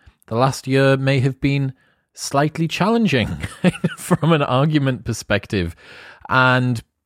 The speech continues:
certainly success in relationships seems to be as much to do with dealing with disagreements as actually finding common ground. So learning to argue well might actually be an important skill that we all need to develop.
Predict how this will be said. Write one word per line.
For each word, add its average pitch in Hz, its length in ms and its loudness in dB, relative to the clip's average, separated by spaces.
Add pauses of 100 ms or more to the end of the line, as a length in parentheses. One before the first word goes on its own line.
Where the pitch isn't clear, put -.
certainly 147 640 0
success - 500 -2
in 135 100 -2
relationships 123 680 0
seems - 640 -6
to 123 80 -8
be 127 100 0
as 110 140 -2
much 131 300 -4
to 127 120 -6
do 117 220 0
with 110 260 0 (320)
dealing 127 320 2
with 113 160 0
disagreements 127 760 0
as 107 160 -2
actually 117 360 -2
finding 110 500 -2
common 107 300 -2
ground. 92 400 0 (340)
So - 160 -2
learning 165 320 4
to - 220 -4
argue 127 440 0
well 104 480 0 (280)
might 117 100 0
actually 123 320 -4
be 113 280 -2
an 101 100 -6
important 107 440 -2
skill 104 320 -2
that 104 80 -4
we 107 160 -2
all 113 180 2
need 104 160 -2
to - 80 -8
develop. 101 400 -2